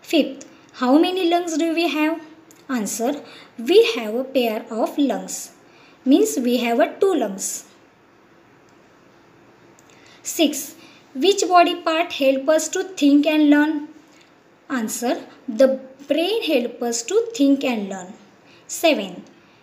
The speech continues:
which organ pumps the blood to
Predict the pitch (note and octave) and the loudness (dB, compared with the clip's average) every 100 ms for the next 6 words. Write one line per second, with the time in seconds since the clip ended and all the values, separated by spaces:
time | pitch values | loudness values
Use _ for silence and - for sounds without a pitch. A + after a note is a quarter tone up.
0 | _ - A3 D#4+ G#4+ - E4+ D4+ F4 F4+ | _ -12 0 2 2 2 0 2 -2 -4
1 | - B3+ C#4+ C#4 D#4+ B3 C4 C4 C#4 - | -4 0 2 2 0 2 2 2 2 -2
2 | - - - - | -10 -20 -14 -8